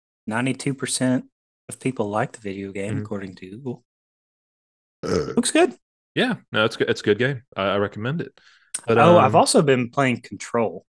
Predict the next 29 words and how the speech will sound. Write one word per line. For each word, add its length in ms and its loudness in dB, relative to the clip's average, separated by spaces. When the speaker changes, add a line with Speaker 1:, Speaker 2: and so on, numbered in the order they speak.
Speaker 1:
You 80 -12
remember, 460 -2
remember 220 0
that 160 2
one, 120 -4
Speaker 2:
Yes. 120 -6
Speaker 1:
Control? 480 0
That 140 2
was, 280 -6
like, 180 -4
Alan 340 2
Speaker 2:
<sighs> 20 -2
Speaker 1:
Wake 560 0
and 380 -6
Alan 220 0
Wake 160 -6
Two, 400 -2
and 220 -8
it 100 2
all 200 6
Speaker 2:
Never 40 6
Speaker 1:
is 140 2
all 160 4
in 60 2
the 80 2
Speaker 2:
Remedy, 40 2
yeah. 40 4
Speaker 1:
same 220 0
universe. 560 -4